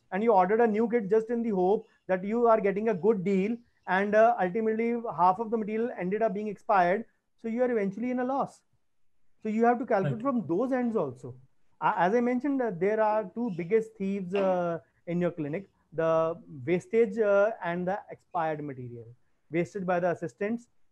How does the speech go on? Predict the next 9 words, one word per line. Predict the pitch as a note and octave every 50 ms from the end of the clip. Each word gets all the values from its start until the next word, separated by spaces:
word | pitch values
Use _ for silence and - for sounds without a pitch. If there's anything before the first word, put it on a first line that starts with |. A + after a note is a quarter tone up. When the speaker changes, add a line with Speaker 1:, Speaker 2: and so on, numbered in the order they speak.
| _ _ -
Speaker 1:
uh, | -
in, | D#3+ D#3+ F3 F3 D#3+ E3+ D#3 -
in, | - E3+ E3+ E3+ E3+ E3+
say, | D#3+ - - F#3 F3 E3+ E3
terms | - F3 D#3+ D#3+ E3 E3 D#3+
of, | F3+ E3+ E3+ - _ _ _ _ _ _
say, | - F3 E3+
overmixing | G3 - F3 E3 E3+ F#3 F#3+ F#3+ F#3 F3 - - G3 F#3
sometimes, | F#3+ G3+ F#3 G3 G3 G3+ F#3+ G3 G#3 G3